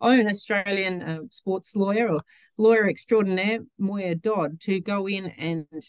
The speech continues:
actually get the statutes changed. Once the changes were put in place where there was an expectation upon all the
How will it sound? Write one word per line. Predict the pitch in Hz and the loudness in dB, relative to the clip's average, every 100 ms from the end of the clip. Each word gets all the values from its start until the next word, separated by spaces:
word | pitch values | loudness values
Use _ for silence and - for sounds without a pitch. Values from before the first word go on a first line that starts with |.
| - | -10
actually | 180 185 185 160 | -10 -8 -8 -8
get | - 180 - | -6 -8 -8
the | |
statutes | 160 - 185 - - 156 - | -10 -8 -10 -8 -8 -8 -8
changed. | - 226 208 151 80 - - _ _ _ | -6 -2 -2 -4 -10 -16 -20 _ _ _
Once | 220 269 370 - | -2 -2 -2 -2
the | 233 | -4
changes | - - 220 269 247 202 | -2 -2 2 2 2 -2
were | 180 | -6
put | 214 202 | -4 -4
in | 175 | -6
place | 165 185 185 202 | -6 -6 -4 -4
where | 190 170 | -2 0
there | 156 | 2
was | 156 | 2
an | 151 165 | 0 -2
expectation | 240 - 208 - - 185 220 226 175 | -2 -6 -8 -10 -8 -4 -2 -2 -4
upon | - 170 160 | -2 -4 0
all | 226 262 | 2 4
the | 254 | 4